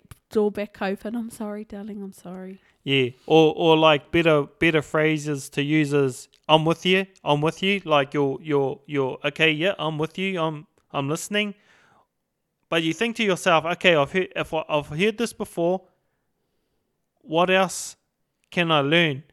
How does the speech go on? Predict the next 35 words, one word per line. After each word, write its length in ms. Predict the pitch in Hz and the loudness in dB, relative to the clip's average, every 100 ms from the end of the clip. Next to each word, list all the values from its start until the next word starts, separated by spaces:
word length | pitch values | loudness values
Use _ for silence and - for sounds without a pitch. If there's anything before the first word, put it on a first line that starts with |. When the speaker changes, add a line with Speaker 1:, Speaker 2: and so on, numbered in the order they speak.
| - | -14
Speaker 2:
Is 200 | 185 143 | -10 -2
Speaker 1:
Mm. 20 | |
Speaker 2:
this 400 | 170 165 - - _ _ - | 0 -2 -8 -16 _ _ -4
a 100 | 151 | 0
little 300 | 208 269 247 | 2 2 0
bit 360 | 247 240 214 202 | 4 2 2 -4
more 260 | 202 226 | 0 0
that 180 | 208 190 | 2 2
I 120 | 185 | 2
can 300 | 175 175 156 | 0 -4 -4
learn?" 220 | 156 143 143 | -4 -6 -8
Speaker 1:
It 120 | 180 202 | -16 -14
always 400 | 190 165 131 - | -10 -10 -12 -16
is, 220 | 127 131 | -18 -4
Speaker 2:
Yeah. 80 | 156 | -2
Speaker 1:
eh? 180 | 139 120 _ _ | 0 -4 _ _
Yeah. 140 | 143 123 _ _ - | -20 -20 _ _ -8
Speaker 2:
Yeah. 220 | 139 123 - _ - | -4 -4 -6 _ -6
And 120 | 175 | 0
once 220 | 214 226 233 | 2 0 -4
you 60 | |
get 260 | 190 226 214 | -2 -4 -2
to 120 | 214 | 0
that 220 | 202 196 | 0 -2
point 380 | - 233 240 196 - | -4 -4 -4 -8 -6
where 140 | 180 | -2
you 160 | 185 180 | -2 -2
go, 320 | 180 165 165 - _ _ - | 0 0 0 -4 _ _ -10
"Okay, 340 | 175 - 202 196 | -10 -4 -2 -2
yep, 360 | - 190 208 _ - | -2 -4 -4 _ -6
I've, 300 | 151 151 147 156 _ | -4 -4 -8 -20 _
I've 200 | 143 139 | -4 -4
heard 200 | 170 190 180 | -2 -4 -4
this 160 | 170 | -10
before, 600 | - 160 - 185 185 180 | -8 -10 -4 -2 -2 -4